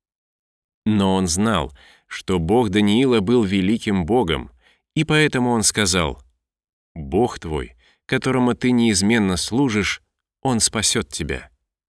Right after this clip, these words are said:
Затем царь вернулся в свой дворец, лег спать без ужина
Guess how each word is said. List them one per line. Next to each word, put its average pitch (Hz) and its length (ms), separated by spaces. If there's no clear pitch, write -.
Затем 101 560
царь 160 240
вернулся 120 580
в 87 60
свой 95 300
дворец, 80 760
лег 90 400
спать - 580
без 82 420
ужина 113 720